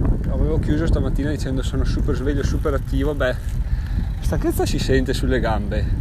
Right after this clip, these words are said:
e la concentrazione ne risente, quindi ci vuole parecchio allenamento per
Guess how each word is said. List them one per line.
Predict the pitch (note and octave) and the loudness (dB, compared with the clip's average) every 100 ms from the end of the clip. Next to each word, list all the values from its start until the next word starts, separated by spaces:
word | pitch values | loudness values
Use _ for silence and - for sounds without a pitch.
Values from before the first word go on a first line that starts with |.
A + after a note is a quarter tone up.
| - | 0
e | B2 | 0
la | - | 0
concentrazione | - D#3+ - - - C4+ A#3 | 0 0 0 0 -2 0 -2
ne | C#3+ | -2
risente, | B2+ - A#2 B2 | -2 -2 0 0
quindi | B2 - - - - - - - - - | -2 -6 -6 -8 -4 -2 -2 0 -2 0
ci | - | 0
vuole | E3 F3 | 2 2
parecchio | D#3 D3+ D#3+ F3+ | 2 2 2 0
allenamento | D#3 D#3 D3+ C#3+ C#3+ E3 | 0 0 0 -2 0 -2
per | D3 C3 A#2+ A#2+ | 0 0 0 -2